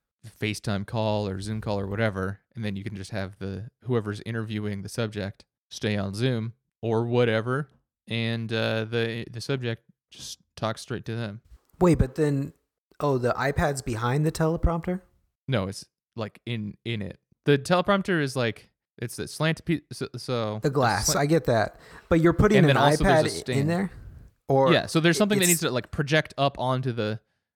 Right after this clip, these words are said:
Speaker 1: onto the glass.
Speaker 2: Oh, so the iPad's not even on.
Speaker 1: It is on. It, it's, it's on. It's, it's on, and it's got the, the call on it,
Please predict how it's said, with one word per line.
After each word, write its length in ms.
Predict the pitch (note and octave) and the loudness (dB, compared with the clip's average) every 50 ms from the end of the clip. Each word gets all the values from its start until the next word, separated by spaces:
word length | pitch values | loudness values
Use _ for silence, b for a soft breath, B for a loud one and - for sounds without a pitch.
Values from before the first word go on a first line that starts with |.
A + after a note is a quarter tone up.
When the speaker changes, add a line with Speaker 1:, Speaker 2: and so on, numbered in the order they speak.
| _ _ - | _ _ -2
Speaker 1:
onto 200 | C3 C3 B2 A#2+ | 0 0 2 0
the 120 | A2 A2+ | 0 -2
glass. 540 | G2+ A2+ A2 G#2 - G2 G#2+ - - - - _ _ _ _ _ _ _ _ _ _ _ b b b b G3 | 0 0 0 0 0 -2 -6 -10 -12 -16 -18 _ _ _ _ _ _ _ _ _ _ _ b b b b 4
Speaker 2:
Oh, 100 | G3+ F3+ | 4 4
so 140 | - - | 4 4
the 80 | F3+ E3 | 2 2
iPad's 480 | - C#3+ E3+ F#3+ - G3+ F#3 E3 D3 D#3 | 2 4 2 4 4 4 2 4 2 2
not 140 | D3+ D3+ | 4 4
even 180 | D3+ B2+ A#2 G#2+ | 4 4 4 2
on. 400 | G#2 A2+ A2+ G#2+ - A2+ A2+ A#2 - - _ _ _ _ _ _ _ - | 2 2 0 0 0 -2 -6 -6 -8 -14 _ _ _ _ _ _ _ -8
Speaker 1:
It 140 | B2 B2 | -4 -2
is 140 | B2+ G#2 F#2+ - | -2 -2 -2 -6
on. 160 | - - - _ | -12 -16 -10 _
It, 140 | C3 C#3 D3+ | -2 0 0
it's, 240 | D#3 G#2 C3 C3 - | 0 0 -2 -2 -4
it's 180 | D3+ D3 - A#2+ | -4 -2 -2 -4
on. 340 | G2 - - - C#3 C#3+ - _ | -6 -6 -8 -12 -14 -16 -10 _
It's, 380 | - A#2+ A#2 - - - - - _ _ - | -4 -4 -2 -4 -8 -12 -16 -18 _ _ -6
it's 180 | B2+ B2 - | -6 -2 0
on, 300 | B2 B2 B2+ C3 C3 C3 | 2 4 4 4 4 4
and 120 | B2+ A#2 A#2 | 2 -2 -4
it's 140 | - - - | -6 -4 -2
got 160 | - A2+ G#2+ | 0 0 0
the, 140 | A2 A2 - | -2 -6 -6
the 80 | - - | -8 -10
call 320 | - - C#3 B2+ A#2 G#2+ D#2+ | -4 0 2 2 2 2 0
on 120 | F2+ E2 E2+ | -2 -6 -8
it, 120 | G2 | -10